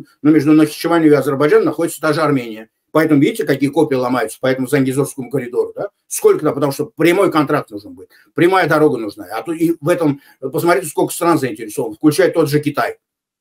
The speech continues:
Поэтому это, когда мы это все видим, надо понимать, как правильно найти этих союзников. Надо смотреть на политическую карту мира, надо посмотреть на интересы этих стран, как это все работает. И вот я, в моем понимании,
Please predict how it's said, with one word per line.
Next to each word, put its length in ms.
Поэтому 300
это, 220
когда 280
мы 80
это 180
все 200
видим, 260
надо 240
понимать, 420
как 240
правильно 460
найти 320
этих 180
союзников. 640
Надо 180
смотреть 280
на 80
политическую 500
карту 340
мира, 240
надо 200
посмотреть 340
на 120
интересы 440
этих 160
стран, 360
как 200
это 160
все 160
работает. 360
И 40
вот 100
я, 160
в 80
моем 280
понимании, 480